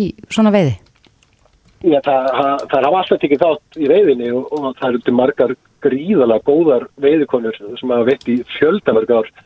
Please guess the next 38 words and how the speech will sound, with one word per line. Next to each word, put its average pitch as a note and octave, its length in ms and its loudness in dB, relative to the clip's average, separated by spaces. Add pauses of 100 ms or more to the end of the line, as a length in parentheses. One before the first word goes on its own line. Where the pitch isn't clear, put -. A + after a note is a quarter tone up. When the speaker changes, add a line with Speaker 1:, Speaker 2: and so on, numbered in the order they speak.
(520)
Speaker 2:
og B2+ 260 -2 (200)
margar, C3 440 0
margar B2+ 340 -2
okkur A#2+ 220 -4
bestu C3+ 240 -2
veiðimönnum C#3 420 2
eru C#3 100 0
konur. D#3+ 380 -2 (560)
En E3+ 240 0
Speaker 1:
Mhm. D3+ 160 -8
Speaker 2:
það C3 160 -8
hefur C#3 160 2
verið C3+ 180 0
gríðarleg D#3 540 2
aukning. E3 420 -4 (880)
Man C#3 300 -4
sér E3 240 -2
það F3 140 0
bara C#3+ 180 0
á C#3+ 320 -4
yngra D#3 480 -2
fólki, C#3+ 380 -6
það C#3 180 -4
eru C3 140 -2
mikið D3+ 300 -2
af B2 80 -4
stelpum D3+ 420 -4
að B2 80 -6
byrja C#3 180 0
í - 60 -8
sportinu C#3 420 -4
sem C#3 160 -10
að C3 140 -2
ná C3+ 40 2
þessu C#3+ 280 -2
mjög C#3+ 160 -2
fljótt. - 340 -4 (760)
Og B2+ 260 -6